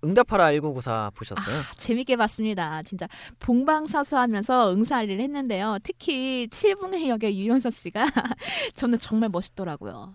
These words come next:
Speaker 2: 아.
Speaker 1: 저는 남자라서 그런지
Speaker 2: 네.
Speaker 1: 저도 칠봉이가 <laughs> 숨겨왔던
Speaker 2: 어.
Speaker 1: 아, 아, 농담이고요.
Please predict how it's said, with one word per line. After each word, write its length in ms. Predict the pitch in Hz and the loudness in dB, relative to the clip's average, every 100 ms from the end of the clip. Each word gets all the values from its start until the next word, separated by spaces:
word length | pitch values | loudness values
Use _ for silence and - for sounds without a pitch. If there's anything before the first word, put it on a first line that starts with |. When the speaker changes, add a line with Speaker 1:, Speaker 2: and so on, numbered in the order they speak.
| 214 | -14
Speaker 2:
아. 60 | 196 - - - - - - - | -14 -14 -18 -18 -18 -20 -20 -8
Speaker 1:
저는 380 | 131 156 143 117 | -2 0 0 0
남자라서 480 | 120 151 160 143 117 | 2 2 2 0 -2
그런지 440 | 107 98 123 113 | -2 -4 -4 -4
Speaker 2:
네. 260 | 214 196 175 _ - | -4 -4 -6 _ -14
Speaker 1:
저도 220 | 98 107 | -10 -10
칠봉이가 540 | - 143 151 131 113 | -8 -8 -6 -6 0
<laughs> 1160 | 359 - 269 - 370 381 440 403 - 427 - - | 0 6 6 8 8 8 6 0 -2 -8 -8 -18
숨겨왔던 1120 | - 110 113 117 127 123 135 143 - - 156 135 127 160 - | -10 -8 -4 -2 0 2 2 0 -2 2 2 2 0 -2 -2
Speaker 2:
어. 280 | 233 254 403 - 440 - 403 349 208 147 | 0 2 2 2 -2 -2 -6 -8 -12 -10
Speaker 1:
아, 80 | 104 107 110 101 | -2 -2 0 -4
아, 120 | 104 107 | -6 -8
농담이고요. 540 | 104 117 107 95 120 | -6 -6 -6 -6 -8